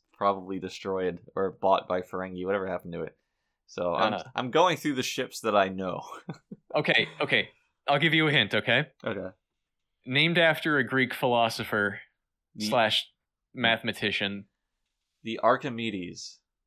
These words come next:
Speaker 2: Yes!
Speaker 1: Holy shit! <laughs>
Speaker 2: Wow, Mitch, good job.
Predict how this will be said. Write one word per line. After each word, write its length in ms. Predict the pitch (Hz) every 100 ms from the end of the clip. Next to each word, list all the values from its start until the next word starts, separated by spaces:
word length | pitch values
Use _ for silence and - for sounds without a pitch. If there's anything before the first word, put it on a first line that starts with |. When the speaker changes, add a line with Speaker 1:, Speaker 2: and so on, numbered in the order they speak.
| - -
Speaker 2:
Yes! 600 | 233 349 370 240 - -
Speaker 1:
Holy 480 | - 440 - 554 466 587
shit! 500 | - 640 659 571 - _ - - - 453 - 480 - - - _ - - 466 - 622 605 - - _ -
<laughs> 0 | - - - _ - - - - _ - -
Speaker 2:
Wow, 520 | 151 226 226 190 165 151
Mitch, 380 | 143 123 - -
good 200 | 196 135
job. 580 | 147 143 123 110 104